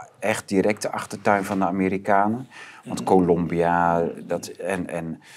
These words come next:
Speaker 1: eh, Honduras, Nicaragua, eh, da-, daar zit natuurlijk heel veel
Speaker 2: Mexico.
Speaker 1: Amerikaanse invloed. Mexico helemaal.
Speaker 2: Ja.
Speaker 1: Eh, die hele drugshandel loopt over die gebieden.
Speaker 2: Ja.
Speaker 1: Ik denk niet dat de Amerikanen dat zomaar weggeven. Want daar gaan, daar hangen heel veel bal-, belangen aan.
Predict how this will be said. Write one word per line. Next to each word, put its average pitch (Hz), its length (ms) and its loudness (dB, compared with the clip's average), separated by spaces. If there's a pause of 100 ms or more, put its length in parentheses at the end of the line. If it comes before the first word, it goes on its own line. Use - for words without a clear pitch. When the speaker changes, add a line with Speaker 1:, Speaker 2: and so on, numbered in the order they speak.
(280)
Speaker 1:
eh, 76 380 -4
Honduras, 87 1040 -2
Nicaragua, 85 1200 2 (120)
eh, 69 140 -14 (120)
da-, 80 160 -4
daar 90 140 0
zit 107 180 2
natuurlijk 101 360 0
heel 104 280 6
veel 98 600 4 (160)
Speaker 2:
Mexico. 175 280 2
Speaker 1:
Amerikaanse 98 600 6
invloed. 104 420 -2
Mexico - 400 -4
helemaal. 92 800 4 (120)
Speaker 2:
Ja. 95 140 -4 (800)
Speaker 1:
Eh, 90 200 -2
die 92 120 2
hele 123 220 6
drugshandel 92 920 2
loopt 95 300 6
over 92 280 4
die 92 180 -2
gebieden. 98 500 2
Speaker 2:
Ja. 107 140 8
Speaker 1:
Ik 104 160 0
denk 170 120 6
niet 180 120 0
dat 165 120 -2
de 156 60 2
Amerikanen 120 560 4
dat 98 120 0
zomaar 98 280 2
weggeven. 82 400 -2
Want 87 120 -4
daar 90 80 -2
gaan, 98 220 2
daar 95 320 0
hangen 98 260 -2
heel 90 160 2
veel 92 160 -2
bal-, 82 260 2
belangen 87 420 0
aan. 73 180 -6